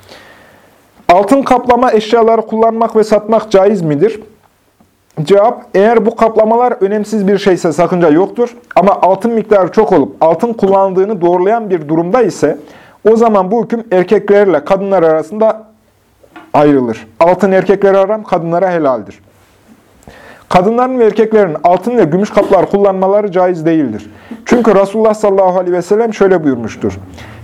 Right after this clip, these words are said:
"Kim altın veya gümüş kaplardan içerse karnını ancak cehennem ateşi lıkırdatmış olur." Yine birçok hadislerde geldiği gibi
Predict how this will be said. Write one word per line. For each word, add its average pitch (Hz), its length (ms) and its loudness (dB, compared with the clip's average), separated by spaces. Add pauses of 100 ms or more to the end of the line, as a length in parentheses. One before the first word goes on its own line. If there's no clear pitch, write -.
"Kim 254 200 2
altın 208 340 2
veya 202 180 4
gümüş 185 280 -2
kaplardan 190 600 0
içerse 233 680 0
karnını 196 360 2
ancak 202 420 0
cehennem 185 440 2
ateşi 165 420 0
lıkırdatmış 127 640 -2
olur." 107 280 -2 (580)
Yine 226 240 4
birçok 233 280 0
hadislerde 208 500 2
geldiği 202 320 0
gibi 185 260 -2